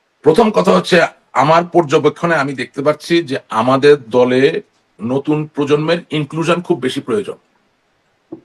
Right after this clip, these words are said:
এটা বিরাট বড় একটা ঘাটতি রয়ে গেছে। আপনি লন্ডন, আমেরিকায় যে মুভমেন্ট গুলা দেখছেন, সেখানে, হ্যাঁ, যাদেরকে আমরা সাধারণ ভাষায়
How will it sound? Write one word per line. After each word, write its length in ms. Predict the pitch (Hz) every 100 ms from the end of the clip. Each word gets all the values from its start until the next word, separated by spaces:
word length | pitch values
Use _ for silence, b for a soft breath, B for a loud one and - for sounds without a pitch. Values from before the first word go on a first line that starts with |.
| _ _ _ _ _ _
এটা 140 | - 120
বিরাট 300 | 127 135 131
বড় 120 | 135
একটা 340 | 123 120 104 -
ঘাটতি 340 | - 110 -
রয়ে 180 | 110 -
গেছে। 220 | - - - _ _ _ _ _ _ _ _ _ _ _
আপনি 540 | - - 139 156 165 - _ _ _ _ _ _ _ _
লন্ডন, 500 | 107 127 143 151 151
আমেরিকায় 460 | 147 139 139 147 139
যে 140 | 131
মুভমেন্ট 360 | 131 143 151 143
গুলা 140 | 127
দেখছেন, 380 | 113 104 - 139
সেখানে, 320 | - 143 143
হ্যাঁ, 340 | 104 120 - - _ - - - -
যাদেরকে 320 | 98 104 110
আমরা 380 | 110 110 101 90
সাধারণ 320 | - 110 123 110
ভাষায় 320 | 101 117